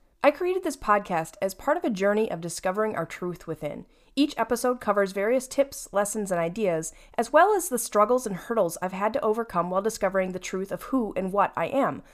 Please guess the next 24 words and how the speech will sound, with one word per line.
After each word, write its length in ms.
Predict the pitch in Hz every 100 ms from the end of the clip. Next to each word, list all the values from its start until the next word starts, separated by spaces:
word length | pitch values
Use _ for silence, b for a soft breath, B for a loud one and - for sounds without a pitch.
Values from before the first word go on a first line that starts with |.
| b -
my 160 | 262
authentic 420 | 247 226 202 185
self. 440 | - 240 156 - - b b b
It's 160 | 262 -
always 300 | 311 349 311
a 40 |
work 220 | 240 214
in 100 | 202
progress, 540 | 180 165 151 - - -
but 140 | 226
I 80 | 262
believe 300 | 285 311 285
that 100 | 277
we 160 | 277 -
all 180 | 208 240
have 160 | 277 302
the 140 | 320
ability 400 | 320 226 190 190
to 100 | 233
create 400 | - 214 190 175
whatever 300 | 226 180 196
life 320 | 180 151 160
we 80 | 170
desire. 500 | 185 214 254 160 -